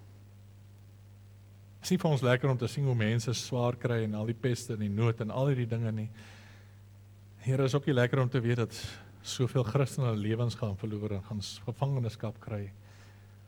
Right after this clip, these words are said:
Maar Here, dis, dis U wat dit doen.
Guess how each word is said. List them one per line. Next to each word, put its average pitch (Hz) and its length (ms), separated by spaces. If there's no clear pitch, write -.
Maar 117 120
Here, 110 200
dis, 113 220
dis - 120
U 143 180
wat 113 100
dit 113 140
doen. 104 120